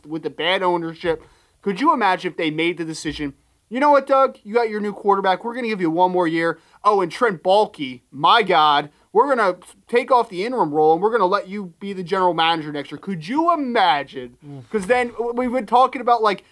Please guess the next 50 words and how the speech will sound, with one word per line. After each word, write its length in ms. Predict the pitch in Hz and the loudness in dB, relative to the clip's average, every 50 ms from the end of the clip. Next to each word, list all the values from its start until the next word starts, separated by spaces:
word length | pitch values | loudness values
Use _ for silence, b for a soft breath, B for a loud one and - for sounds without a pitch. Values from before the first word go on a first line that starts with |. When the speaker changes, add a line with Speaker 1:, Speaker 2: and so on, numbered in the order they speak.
| b b b | b b b
Speaker 1:
save 320 | - - - 240 247 233 | -8 -4 -2 -2 -2 0
Trevor 240 | - 247 247 233 226 | 0 2 2 4 4
Lawrence 240 | 226 226 226 220 220 | 4 4 4 2 0
for 100 | - 214 | -4 -8
the 100 | 190 202 | -6 -6
New 100 | 202 220 | -4 -2
York 180 | 220 202 170 | -2 -4 -4
Jets. 480 | 151 - 202 190 185 156 - - - - _ _ _ _ _ | -4 -2 2 2 2 0 -2 -6 -14 -16 _ _ _ _ _
But 120 | - 180 180 | -8 -6 -6
if 220 | - 190 185 156 156 | -6 -8 -10 -4 0
that 260 | 185 190 196 208 202 | 2 4 4 2 0
situation 500 | - 247 208 - 233 220 226 214 - 214 | -4 -8 -6 -2 0 0 0 0 0 0
happens, 320 | 214 208 220 220 214 196 | 0 0 0 -2 -6 -6
man, 360 | 208 226 226 233 233 233 - _ | -4 -2 0 0 -2 -4 -8 _
I'm 320 | - - - - 180 190 202 | -6 0 2 2 2 2 2
not 220 | 214 220 226 226 | 2 2 0 0
so 220 | - - 240 240 | -2 -6 -6 -6
sure 420 | 226 - - - 254 262 269 269 254 | -6 -8 -12 -10 -6 -4 -4 -4 -4
the 100 | 240 220 | -6 -6
Jaguars 540 | 185 165 196 202 208 202 220 208 208 196 202 | -6 -4 -4 -4 -2 0 0 0 0 0 -2
are 80 | 202 | -4
a 80 | 190 180 | -4 -2
better 240 | 170 190 202 202 202 | -2 -4 -2 -4 -4
destination 720 | 190 202 196 196 - - 202 202 214 220 214 - 180 160 | -4 -4 -6 -6 -6 -10 -8 -6 -6 -6 -6 -8 -12 -12
for 100 | 165 160 | -12 -8
Trevor 240 | - - 147 147 | -4 -4 -2 -2
Lawrence 320 | 151 147 151 151 151 151 147 | -2 -2 -2 -2 -4 -4 -6
than 120 | - 147 | -8 -8
the 80 | 143 143 | -8 -8
Jets 320 | 139 - 165 156 147 151 147 | -6 -4 -4 -4 -4 -6 -12
if 100 | - - | -8 -2
those 300 | 156 160 170 170 170 - | 0 0 0 0 -4 -6
decisions 480 | 156 147 - 165 151 147 139 123 113 | -12 -12 -10 -10 -10 -10 -10 -16 -18
are 80 | 120 113 | -18 -20
made. 240 | 117 95 92 _ _ _ _ _ _ _ _ _ _ _ _ _ _ _ _ _ _ _ _ _ _ _ _ _ _ _ _ _ _ _ _ _ _ _ _ _ | -20 -20 -20 _ _ _ _ _ _ _ _ _ _ _ _ _ _ _ _ _ _ _ _ _ _ _ _ _ _ _ _ _ _ _ _ _ _ _ _ _
Speaker 2:
Right. 320 | 151 151 160 160 147 135 135 | 0 2 4 4 4 4 2
It 80 | 135 | 2
would 140 | 143 147 139 | 2 0 0
just 180 | 143 147 - - | -2 -4 -2 0
be 140 | 175 147 | 2 2
a 40 | 135 | 2
step 320 | - - - 160 151 127 - | 0 0 0 0 0 0 2
backward. 460 | 143 143 151 170 160 - 135 120 107 | 2 2 2 2 0 -2 -2 -2 -2
It 40 | 123 | -4
would 220 | 123 135 135 123 | -4 -4 -4 -2
be 160 | 123 143 139 | 0 0 2
ultimately 600 | 143 151 156 151 - 147 147 151 117 151 151 139 | 2 2 2 0 -2 -4 -4 -4 -4 -4 -4 -2
a 80 | 131 127 | -2 -2
regression. 580 | 127 123 - - 139 139 147 - - 139 131 | -4 -6 -6 -2 -2 -2 -2 -2 -2 -2 -2
And 140 | 127 135 131 | -2 -4 -4